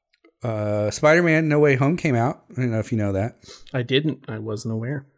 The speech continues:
Speaker 1: Oh, yeah. It earned two hundred and thirty-five million dollars in its opening weekend.
Speaker 2: That's pretty, pretty dang good for not covid.
Speaker 1: Yeah, that's good for not covid. That fucking shattered every,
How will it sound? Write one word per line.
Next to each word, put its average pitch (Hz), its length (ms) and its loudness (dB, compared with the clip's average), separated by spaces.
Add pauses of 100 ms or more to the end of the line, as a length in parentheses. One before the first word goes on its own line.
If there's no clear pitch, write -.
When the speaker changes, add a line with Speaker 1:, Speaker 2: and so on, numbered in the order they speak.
(460)
Speaker 1:
Oh, 107 200 -2
yeah. 98 200 -2 (320)
It 147 160 2
earned 175 260 2
two 208 240 0
hundred 202 400 2
and 156 180 -2
thirty-five 165 640 0
million 135 640 0
dollars 120 520 0
in 110 180 -4
its 107 140 -6
opening 117 360 -2
weekend. 95 460 -4 (400)
Speaker 2:
That's - 160 -10 (140)
pretty, 143 480 0 (120)
pretty 147 200 0
dang 139 240 0
good 147 240 2
for 120 320 2
not 123 380 -2
covid. 104 400 -4 (1120)
Speaker 1:
Yeah, 135 320 2 (140)
that's 139 200 0
good 208 180 2
for 160 160 0
not 127 280 4
covid. 107 260 0
That 160 180 -2 (180)
fucking 135 320 -2
shattered 147 720 2 (100)
every, 113 680 0